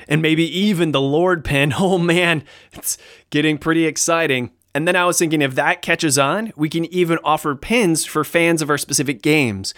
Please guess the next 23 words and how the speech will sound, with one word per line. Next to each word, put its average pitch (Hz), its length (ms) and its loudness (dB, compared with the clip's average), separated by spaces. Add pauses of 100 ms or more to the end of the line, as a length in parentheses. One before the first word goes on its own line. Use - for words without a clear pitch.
(260)
So 139 320 2
if 135 120 0
you 156 480 -2 (100)
buy 135 260 0
Two 165 200 -2
Rooms 156 260 2
and 143 80 2
a 139 40 0
Boom 185 320 2
with 135 160 2
us, 113 320 -4
or 123 380 -4 (260)
if 120 160 -12
you 135 140 0
get 131 240 0
World 160 300 2
Championship 156 580 0
Russian 147 300 0
Roulette, 135 440 -2 (320)
or 147 580 2 (200)
That's 160 380 -2
Not 143 260 2
Lemonade, 123 760 0